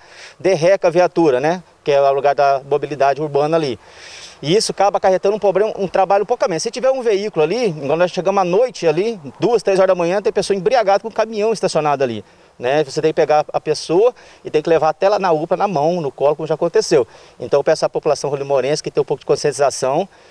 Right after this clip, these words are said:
para não ter dissabores com a própria família, né? Tendo em vista que nós não sabemos qual o próximo, qual a próxima vítima de um acidente ou até mesmo um problema cardíaco, qualquer outro problema que venha acarretar Rolim de Moura. Então podemos, podemos, pedimos para a população de Rolim de, Rolim de Moura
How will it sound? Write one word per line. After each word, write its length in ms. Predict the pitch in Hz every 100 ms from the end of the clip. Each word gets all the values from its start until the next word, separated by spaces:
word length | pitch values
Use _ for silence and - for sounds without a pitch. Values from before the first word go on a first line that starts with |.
| -
para 120 | - 131
não 200 | 151 165
ter 320 | - 165 147 - _ _ - - -
dissabores 720 | 160 170 226 160 220 202 120
com 80 | -
a 40 |
própria 260 | 147 185 214
família, 440 | 254 240 226 113 - _
né? 180 | - 131
Tendo 180 | 139 156
em 40 |
vista 200 | 143 180
que 60 | -
nós 60 | 196
não 60 |
sabemos 300 | 202 190 185
qual 100 | 202
o 20 | 240
próximo, 340 | 185 196 196
qual 140 | -
a 40 | 196
próxima 300 | 202 202 254
vítima 360 | 233 226 135
de 40 | 139
um 40 |
acidente 600 | 160 - 143 147 208 - - - -
ou 160 | 247
até 160 | 240 226
mesmo 200 | 196 196
um 40 |
problema 280 | 208 196 185
cardíaco, 460 | 185 170 131 175 185
qualquer 180 | 170 190
outro 220 | 185 -
problema 200 | 165 156
que 80 | 151
venha 100 | 160
acarretar 360 | 170 165 165
Rolim 160 | 151 165
de 80 | 196
Moura. 240 | 143 117 - - - - - -
Então 160 | 147
podemos, 340 | 180 160 170 160
podemos, 400 | 156 156 156 151
pedimos 540 | - 156 151 196 139
para 100 | -
a 40 | 139
população 240 | 147 151
de 180 | 147 147
Rolim 160 | 143
de, 100 | 139 139
Rolim 220 | 135 139
de 80 | 139
Moura 340 | 127 180 226